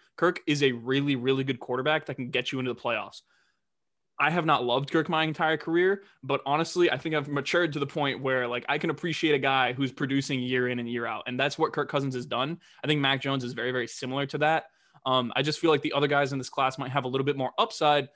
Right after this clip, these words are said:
but like you said, I think the one thing that he has that is really elite is the processing skills. So that translates really well to the N F L.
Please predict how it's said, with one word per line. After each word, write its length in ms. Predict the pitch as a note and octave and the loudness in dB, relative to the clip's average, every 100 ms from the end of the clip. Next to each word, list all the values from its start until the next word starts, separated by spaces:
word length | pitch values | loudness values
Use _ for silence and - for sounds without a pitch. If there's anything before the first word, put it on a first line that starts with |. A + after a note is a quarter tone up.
| _ - | _ -6
but 320 | B2 A3 - - | 2 4 2 0
like 220 | D3 D#3 | -2 0
you 80 | E3 | -2
said, 340 | - F3 C#3 - - | 0 2 2 -2 -6
I 60 | |
think 180 | C#3 F3 | -2 0
the 80 | D3 | 0
one 240 | C#3+ F3+ | 2 0
thing 240 | F3+ F3+ F3 | 0 0 0
that 80 | C3+ | 0
he 160 | D3+ | -2
has 300 | C#3+ C3 D3+ | 0 0 0
that 100 | C#3 | 0
is 120 | A#2+ | -4
really 460 | A#2+ B2+ D3 D#3+ C3+ | -4 -2 2 2 0
elite 460 | B2 C3 F3 - - _ _ _ _ - | -2 -4 -6 -8 -20 _ _ _ _ -6
is 140 | C3+ | -4
the 60 | B2+ | -6
processing 600 | - D3+ C3+ C3 A#2+ A2+ | 0 2 2 -2 -4 -10
skills. 400 | - A#2 G2 - _ _ | -8 -8 -8 -12 _ _
So 420 | - - C#3+ B2+ - _ _ | -6 0 2 2 -2 _ _
that 320 | C3+ D3 G3+ | -2 2 2
translates 540 | - F#3 E3+ D#3 C3+ C3+ | 0 -2 -2 0 0 -2
really 340 | C3 C#3 D3+ | -2 0 2
well 240 | C3+ C#3+ B2+ | 2 0 0
to 140 | - | -4
the 120 | C#3 | -4
N 100 | C3+ | -4
F 140 | B2+ - | -4 -4
L. 280 | A#2+ G#2 | -4 -6